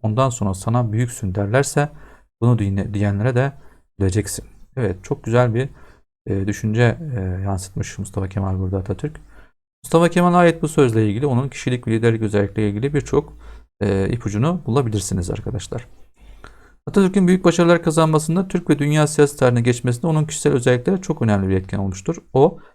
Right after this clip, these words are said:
Türk milletinin yok edilme çabalarına karşı çıkan büyük bir liderdir. Aynı zamanda Atatürk, Türk milletinin kurtarıcısı ve yeni Türkiye Cumhuriyeti'nin kurucusu olma özelliklerini kendi taşıyan, tarihin yetiştirdiği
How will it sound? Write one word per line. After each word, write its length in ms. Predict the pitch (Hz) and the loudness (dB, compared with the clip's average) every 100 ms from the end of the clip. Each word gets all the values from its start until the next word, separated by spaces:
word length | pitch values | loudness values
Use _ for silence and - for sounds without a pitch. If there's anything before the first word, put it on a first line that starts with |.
| - | -8
Türk 200 | 151 139 | -6 0
milletinin 300 | 131 123 143 | 0 0 0
yok 200 | 131 120 | 0 0
edilme 240 | 123 127 | 0 2
çabalarına 420 | 120 107 101 98 | 2 2 2 0
karşı 300 | 98 104 - | -2 -4 -4
çıkan 380 | - - 156 147 | -8 -2 -2 0
büyük 220 | 131 139 | -2 -2
bir 60 | 110 | 0
liderdir. 500 | 104 98 92 127 - | 0 2 0 -2 -2
Aynı 200 | 123 127 | 0 2
zamanda 320 | 117 117 113 123 | 2 2 2 0
Atatürk, 360 | 117 - 170 - - - _ | -2 -4 -6 -8 -20 -20 _
Türk 180 | 143 - | -4 2
milletinin 360 | 120 107 107 104 | 4 4 2 0
kurtarıcısı 760 | 117 110 107 104 - 175 147 | 0 2 0 0 -4 -2 0
ve 80 | 117 | 2
yeni 180 | 120 120 | 2 2
Türkiye 300 | 139 - 107 | -2 -2 0
Cumhuriyeti'nin 360 | 104 101 165 | 0 0 -2
kurucusu 400 | 156 120 117 127 | -2 -4 -2 0
olma 160 | 110 101 | 2 2
özelliklerini 560 | 98 95 95 101 110 | 0 0 -2 -4 -4
kendi 260 | 120 113 107 | 0 0 0
taşıyan, 460 | 113 104 120 165 - - - _ _ _ - | -2 -2 -2 -2 -4 -16 -20 _ _ _ 2
tarihin 320 | 117 117 156 | 4 4 2
yetiştirdiği 580 | 131 123 - 107 143 | 0 -2 -4 -2 0